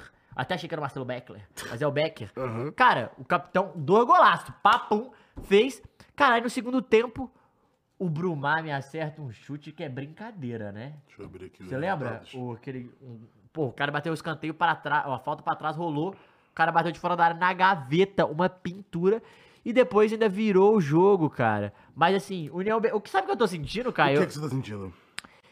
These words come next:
Speaker 1: Que os times, é, como é que eu posso dizer? Não é os times mais fracos, mas times que não são tão tra-, tradicionais, como o Lens.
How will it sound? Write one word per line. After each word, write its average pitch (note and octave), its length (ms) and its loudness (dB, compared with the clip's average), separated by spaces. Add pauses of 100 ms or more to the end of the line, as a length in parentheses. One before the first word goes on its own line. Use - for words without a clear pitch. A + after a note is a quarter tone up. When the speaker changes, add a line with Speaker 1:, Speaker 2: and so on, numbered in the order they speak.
Speaker 1:
Que G#3+ 80 -2
os G#3+ 120 -2
times, A3+ 800 -6 (220)
é, B2+ 680 -2
como C#3+ 100 -8
é D3+ 60 -4
que D3+ 60 -4
eu D3 40 -4
posso C3+ 220 -4
dizer? G#2 320 -8 (420)
Não F3 120 -2
é G#3 40 4
os A3 120 0
times F#3 220 -10
mais D#3+ 360 -2
fracos, G#2+ 580 -2 (240)
mas F3 240 0
times A3 280 -12
que G3+ 100 -12
não A3 160 -6
são G#3+ 180 -8
tão G#3 220 -8
tra-, G3+ 100 -2 (220)
tradicionais, C#3 760 -2 (200)
como A#2+ 220 -8
o - 20 -4
Lens. D3 580 -10